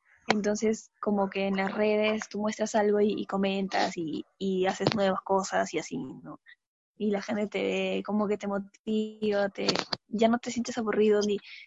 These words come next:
ni te gana la ansiedad quizás o hasta la depresión, ¿no?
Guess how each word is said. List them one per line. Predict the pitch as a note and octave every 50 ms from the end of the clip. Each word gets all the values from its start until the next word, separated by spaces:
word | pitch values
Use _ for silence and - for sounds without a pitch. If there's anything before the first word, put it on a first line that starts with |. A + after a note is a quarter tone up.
| _ _
ni | - A#3 A#3 -
te | G#3+ G3+
gana | G#3+ G#3+ G#3+ G#3+
la | G#3+ G#3+
ansiedad | G#3 - G#3+ G3+ G3 F#3 F#3+ G3 -
quizás | - - - - - - -
o |
hasta | - - - G3 F3
la | F3 E3+
depresión, | E3+ E3+ F3+ F3 - G#3 F#3+ E3 E3+ F3+ F#3+
¿no? | - -